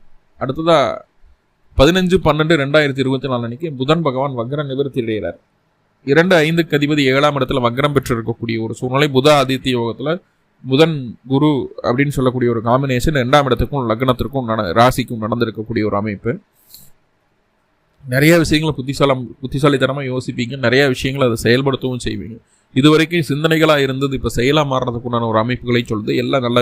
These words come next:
விஷயம்தான். ரெண்டாம் அதிபதி ஏழுல இருக்கும்போது உங்களுடைய காசு, பணம், சம்பாத்தியம் எல்லாத்தையும் உங்களுடைய நண்பர்களுக்கு, உங்களுடைய வாழ்க்கை துணைக்கு கொடுத்து மகிழக்கூடிய ஒரு அமைப்பை தான் சொல்லுது. இங்க உங்ககிட்ட, இந்த காலகட்டம் உங்ககிட்ட காசு இருந்தது அப்படின்னா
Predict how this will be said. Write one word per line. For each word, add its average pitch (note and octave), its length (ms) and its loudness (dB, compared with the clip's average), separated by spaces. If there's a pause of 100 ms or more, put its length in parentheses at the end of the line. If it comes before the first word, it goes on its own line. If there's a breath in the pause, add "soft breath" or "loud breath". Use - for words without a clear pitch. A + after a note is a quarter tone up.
விஷயம்தான். A2 440 -6 (380)
ரெண்டாம் E3+ 320 4
அதிபதி D#3 340 4
ஏழுல D3 220 0
இருக்கும்போது B2+ 400 -2 (500)
உங்களுடைய C#3 340 4 (100)
காசு, D#3+ 240 2
பணம், C3+ 280 0 (560)
சம்பாத்தியம் C3+ 600 2 (140)
எல்லாத்தையும் D3 420 2
உங்களுடைய B2+ 380 0
நண்பர்களுக்கு, C3+ 580 2
உங்களுடைய B2+ 340 0
வாழ்க்கை C3+ 280 0
துணைக்கு B2+ 380 -6 (760)
கொடுத்து F3 340 4
மகிழக்கூடிய D3 600 0
ஒரு C3+ 120 2
அமைப்பை C3 280 0
தான் C3+ 200 -2
சொல்லுது. A#2 300 -4 (800 soft breath)
இங்க C#3 220 0
உங்ககிட்ட, C3+ 340 2 (140)
இந்த C#3 200 -2
காலகட்டம் D#3+ 400 2
உங்ககிட்ட C#3 260 2 (440)
காசு D#3 300 6 (120)
இருந்தது F3 340 2
அப்படின்னா C#3+ 340 -2